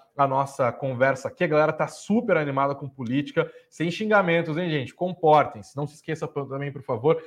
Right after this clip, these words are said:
de sentar o dedo no like, de compartilhar o nosso conteúdo, de se inscrever aqui no nosso canal, caso você não tenha feito isso ainda. Gente, vocês se lembram que ontem foi uma quarta-feira muito importante, né?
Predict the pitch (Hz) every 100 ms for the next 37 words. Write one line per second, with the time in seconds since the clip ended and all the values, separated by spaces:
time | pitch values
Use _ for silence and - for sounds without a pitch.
0 | - - 143 156 139 135 127 120 120 131
1 | 135 131 147 135 123 - 123 123 123 120
2 | _ 120 107 113 127 127 - 151 - 139
3 | 117 123 131 131 127 127 - 113 120 156
4 | - _ _ 156 139 131 127 135 127 131
5 | 131 117 117 120 110 139 131 104 98 95
6 | - _ _ 175 202 - 190 285 202 175
7 | 180 - 175 131 156 190 143 101 - -
8 | 185 196 180 165 156 127 - 151 156 170
9 | 185 160 165 - 147 139 117 113 139